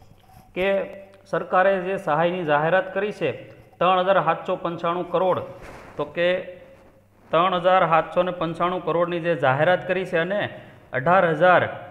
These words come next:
ગામના જે ખેડૂતોને લાભ મળવા થશે, તો તેની અંદર કહી શકાય કે ઘણા બધા ખેડૂતોને ચાર હજાર રૂપિયા મળશે, જ્યાં ઓછો વરસાદ થયો છે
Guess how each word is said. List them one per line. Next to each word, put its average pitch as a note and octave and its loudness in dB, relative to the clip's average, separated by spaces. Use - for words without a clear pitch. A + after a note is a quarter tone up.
ગામના F3 0
જે F3+ -4
ખેડૂતોને E3+ -4
લાભ D3+ 2
મળવા F3+ 2
થશે, E3 -2
તો F3 2
તેની F3+ -2
અંદર F3+ 4
કહી E3+ 0
શકાય F3+ 0
કે F#3 -2
ઘણા D3+ 0
બધા F3 0
ખેડૂતોને F3 -2
ચાર E3 4
હજાર E3+ 2
રૂપિયા F3 0
મળશે, E3 -2
જ્યાં D3+ 0
ઓછો D#3+ 0
વરસાદ F3 2
થયો F3+ -2
છે F3+ -6